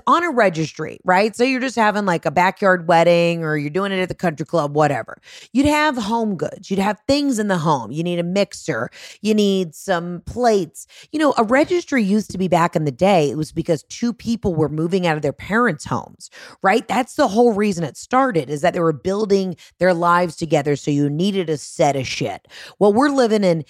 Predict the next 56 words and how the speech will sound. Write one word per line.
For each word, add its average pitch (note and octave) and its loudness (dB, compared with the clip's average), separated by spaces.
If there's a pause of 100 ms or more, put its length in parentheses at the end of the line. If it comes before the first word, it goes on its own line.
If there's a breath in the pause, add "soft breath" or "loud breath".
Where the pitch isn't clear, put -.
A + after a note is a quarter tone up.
(180 soft breath)
you G#3 2
know, G3 4
the, D#3+ -4
the F3+ 0
times A3+ -4
of F#3+ -6
the, D#3+ -4
the D#3+ -2
dark, F3 0 (120)
darkness, - -2 (240 loud breath)
right? G3+ 2
Where F#3 4
we've A3+ 0
already A3+ 6
been F#3 2
living F3+ 2
with D#3+ -2
our D3 2
partners E3 -4 (120)
or D3 0
our C3+ -2
spouses. C3+ -4
We're D#3+ -8
living F3+ -2
in D3+ -6
sin. - -10
It E3 -4
is E3+ 2
what D#3 2
it C#3 -4
is. - -4 (360 loud breath)
So, - -2
like, B3+ 2
when A#3 2
I, A3+ 0 (120)
Jeff C4+ 0
and C#4+ 0
I C4+ 2
got G3+ 0
married, F#3 0
I D#3 2
was D#3 0
like, E3 2
"I, D4 0
we C#4 0
don't E4+ -2
need D4+ 0
a F#3+ 2
crock - -2
pot. - -4 (640 soft breath)
We C4 4
don't F4 4
need C#4 2
a A#3 0
cake C4+ 0
mixer. E3 -4